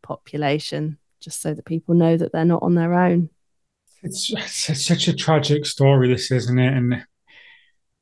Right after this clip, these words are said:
Speaker 2: o-, obviously, look, we, we know that dementia is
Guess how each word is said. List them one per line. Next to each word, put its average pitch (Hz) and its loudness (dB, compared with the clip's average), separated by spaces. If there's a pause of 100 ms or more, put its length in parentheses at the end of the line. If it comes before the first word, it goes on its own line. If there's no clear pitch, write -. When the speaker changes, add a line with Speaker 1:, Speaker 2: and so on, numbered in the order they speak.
Speaker 2:
o-, 208 2
obviously, 143 2
look, 110 -12 (880)
we, 135 0
we 143 2
know 135 6
that 131 -2
dementia 117 -4
is - -8